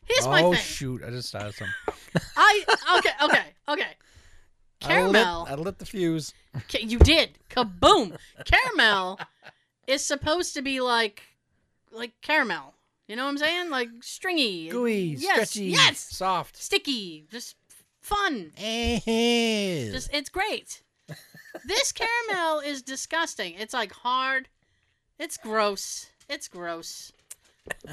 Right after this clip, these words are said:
Speaker 1: That's not good caramel. That's all I'm saying.
Speaker 2: And you're feeling the same about the, uh, Oreo?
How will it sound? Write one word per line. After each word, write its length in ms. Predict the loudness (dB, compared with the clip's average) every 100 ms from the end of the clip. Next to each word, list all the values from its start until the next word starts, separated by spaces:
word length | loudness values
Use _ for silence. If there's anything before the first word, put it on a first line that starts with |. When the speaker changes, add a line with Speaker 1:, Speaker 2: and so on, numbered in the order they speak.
| -18 -20 -6
Speaker 1:
That's 220 | -4 -2
not 240 | 0 -2 0
good 180 | -4 -2
caramel. 560 | 0 0 -2 -8 -12 _ -12
That's 180 | -8
all 160 | -4 -4
I'm 80 | -6
saying. 420 | -6 -8 -8 -16 _ -18 -18 -18 _ _ _ _ _ _ _ _
Speaker 2:
And 100 | -14 -14
you're 100 | -10
feeling 260 | -10 -8
the 60 | -10
same 220 | -10 -10
about 260 | -10 -12 -12
the, 220 | -12 -10
uh, 220 | -10 -10
Oreo? 340 | -10 -10 -10